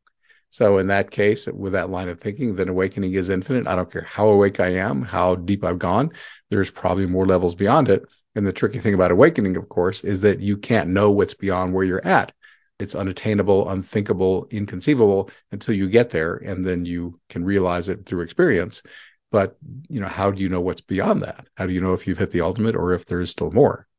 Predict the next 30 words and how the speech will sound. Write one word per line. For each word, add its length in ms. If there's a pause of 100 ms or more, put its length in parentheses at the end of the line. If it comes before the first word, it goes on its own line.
(800)
So 280
it's 160
possible 580
that 140
there 120
are 100
an 80
infinite 360
number 240
of 60
awakenings 480
or 280
as 160
many 260
powerful 460
paths 340
teach. 300
There's 220
just 180
one 340
final 420
ultimate 380
awakening, 480
and 100
when 100
you 80
hit 120
it, 120
you're 100
done. 320